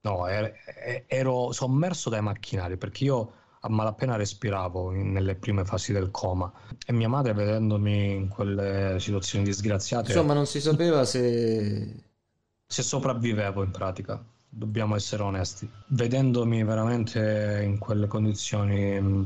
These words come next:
Speaker 1: tragiche, tutto si poteva immaginare, tranne quello che poi effettivamente è successo. Che cosa successe? Che io, u-, un giorno, riesco ad aprire gli occhi. Appena apro gli occhi, mia madre caccia
Speaker 2: Do-,
Speaker 1: fuori
Speaker 2: dopo, dopo quanto tempo?
Speaker 1: Dopo diverso tempo.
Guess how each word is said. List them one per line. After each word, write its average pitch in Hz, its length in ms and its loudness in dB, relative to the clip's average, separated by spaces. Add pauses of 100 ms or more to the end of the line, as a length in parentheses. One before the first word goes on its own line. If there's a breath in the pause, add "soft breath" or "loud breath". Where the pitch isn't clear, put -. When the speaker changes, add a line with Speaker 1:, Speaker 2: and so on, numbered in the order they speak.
(300)
Speaker 1:
tragiche, 113 640 0
tutto 139 220 0
si - 140 -6
poteva 107 180 0
immaginare, 135 400 2
tranne 110 200 2
quello 110 160 0
che 107 100 -2
poi 117 180 0
effettivamente 107 480 -2
è 104 40 -4
successo. - 420 -6
Che 143 120 0
cosa 143 220 0
successe? 160 760 0 (560 loud breath)
Che 190 120 0
io, 135 540 2 (280)
u-, 139 220 -4
un 131 100 4
giorno, 127 640 0 (180)
riesco 151 440 0
ad 123 60 2
aprire 113 360 -2
gli 95 120 -2
occhi. - 420 -6 (300)
Appena 131 260 -2
apro 143 160 -2
gli 165 100 0
occhi, 160 240 -2
mia 127 100 2
madre 135 300 0
caccia - 180 0
Speaker 2:
Do-, 175 180 2
Speaker 1:
fuori - 100 -12 (160)
Speaker 2:
dopo, 160 340 8
dopo 143 340 4
quanto 170 400 -2
tempo? 101 600 -4 (100)
Speaker 1:
Dopo 117 220 -2
diverso 113 480 0
tempo. 95 340 -6